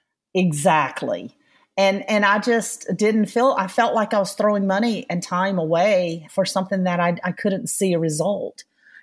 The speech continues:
And so, you know, I just kind of felt like through my searching, like, okay, I, I'm a reasonably smart person.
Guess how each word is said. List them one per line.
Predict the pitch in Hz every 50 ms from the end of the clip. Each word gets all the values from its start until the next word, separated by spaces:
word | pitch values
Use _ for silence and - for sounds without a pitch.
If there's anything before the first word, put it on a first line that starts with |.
| _ -
And | 202 196
so, | - 240 226 214 208
you | 226 254
know, | 285 277
I | 262 269 262
just | 269 302 277 -
kind | - - 285 262
of | 262 269
felt | 285 294 294 -
like | 240 220 - -
through | - 247
my | 240 220 202
searching, | 180 - - 269 262 - 240 220
like, | 214 202 - -
okay, | 226 220 208 180 - -
I, | 190 220 269 285 277
I'm | 247 269 302 320
a | 339 320 254
reasonably | 214 190 202 214 220 - 214 226 226 208 214 220
smart | 214 - - 180 165 - -
person. | - 160 139 - - - - 151